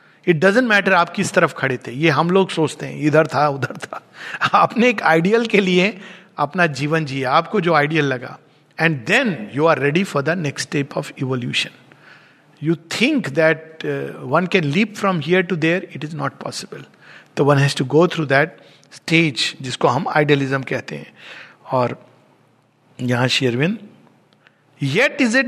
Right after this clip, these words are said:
joy to live and to, and to create। So what?" उसका end परिणाम में नहीं मिलता है, कोई बात नहीं। आपने प्रयास किया, प्रयास का आनंद। एक saying है,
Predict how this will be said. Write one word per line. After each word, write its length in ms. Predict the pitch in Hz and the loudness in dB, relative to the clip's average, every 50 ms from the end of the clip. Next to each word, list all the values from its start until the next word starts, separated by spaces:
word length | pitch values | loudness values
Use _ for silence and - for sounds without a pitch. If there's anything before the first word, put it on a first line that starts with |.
| 190 143 | 0 -2
joy 380 | - 170 185 214 240 262 262 | 0 2 4 4 4 2 2
to 100 | 262 254 | 2 2
live 240 | 247 214 208 220 214 | 2 4 4 4 4
and 260 | 220 214 214 214 180 220 | 2 2 2 0 0 0
to, 80 | 202 - - - - - - | -2 -2 -2 -14 -8 -2 0
and 220 | 175 202 220 202 | 2 2 2 0
to 100 | 226 214 | -4 -4
create। 680 | 214 - 185 185 170 156 131 107 - - - _ - - | -2 0 0 2 2 2 0 0 -6 -18 -20 _ -16 -12
So 300 | - - 220 254 311 226 | -4 0 0 2 2 4
what?" 300 | 165 151 127 - - - - - - - _ _ _ _ _ - | 4 2 2 0 -2 -12 -16 -16 -18 -20 _ _ _ _ _ -14
उसका 280 | 143 - - 196 196 202 - - | -14 -8 -2 0 -2 0 0 0
end 260 | 170 196 226 240 196 | 0 2 2 0 -2
परिणाम 500 | 160 - 165 151 143 151 151 156 175 202 | -2 0 0 0 2 2 2 2 2 2
में 160 | 214 214 220 208 | 2 0 -2 0
नहीं 280 | 196 202 233 277 359 | 2 2 2 2 2
मिलता 320 | 330 262 208 190 147 165 131 | 2 2 0 2 2 2 0
है, 300 | 117 - - - - _ - | 0 -2 -8 -16 -16 _ -4
कोई 160 | - 311 370 | 0 0 0
बात 300 | 359 - 190 151 - - - | 2 2 0 0 -2 -8 -20
नहीं। 120 | - - _ _ _ _ _ _ _ _ _ _ _ _ _ - | -20 -20 _ _ _ _ _ _ _ _ _ _ _ _ _ -2
आपने 300 | 160 190 302 302 302 302 | 0 0 0 2 0 -4
प्रयास 480 | 294 - 185 165 165 190 233 233 - - | -2 2 2 4 4 4 4 2 0 -2
किया, 240 | - 214 170 135 110 | 0 0 0 0 0
प्रयास 500 | - - 165 170 190 214 247 247 226 - | -4 -4 0 2 2 2 2 2 0 0
का 140 | - 214 | 0 2
आनंद। 340 | 175 165 156 147 131 107 98 - - _ _ _ _ _ _ _ _ _ _ _ _ _ _ _ _ _ _ _ _ _ _ _ _ _ _ _ _ 151 | 2 2 0 -2 -6 -10 -12 -18 -20 _ _ _ _ _ _ _ _ _ _ _ _ _ _ _ _ _ _ _ _ _ _ _ _ _ _ _ _ -20
एक 100 | 139 _ _ _ _ _ _ _ _ _ _ - | -20 _ _ _ _ _ _ _ _ _ _ -12
saying 480 | - - - - 175 190 220 226 185 | -10 -10 -6 -4 -2 0 0 0 2
है, 420 | 143 147 165 196 - - - - | 2 2 0 0 -4 -10 -20 -20